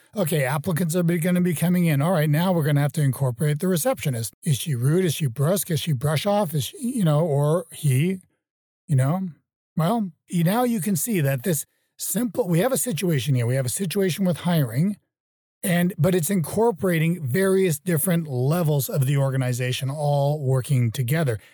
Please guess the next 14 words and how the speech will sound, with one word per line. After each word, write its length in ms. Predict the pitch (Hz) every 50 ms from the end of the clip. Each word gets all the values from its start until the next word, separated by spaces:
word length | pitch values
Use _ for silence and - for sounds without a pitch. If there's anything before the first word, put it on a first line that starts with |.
| _ -
This 200 | 277 285 - 240
is 160 | 214 151 123
why 480 | 139 147 131 123 117 113 110 113 117 - _ _ _ -
strategy 1000 | - - - - - 185 196 208 202 185 165 135 110 - 113 104 101 - _ _ _ _ _ _ _ _ _ _ -
has 280 | - 160 185 196 165 -
to 120 | - 220
be 160 | 165 185 202
evolved 560 | 202 180 143 147 143 135 135 131 131 - - - _ _ _
from 320 | - - - 160 151 143
the 160 | 139 139 127 - -
top 400 | - - 165 156 156 156 151 - _ _ -
echelons 600 | 180 160 143 - - 151 135 131 127 123 120 -
of 260 | - - 160 143 120 120
management. 640 | 127 123 120 123 120 117 110 98 - 113 110 120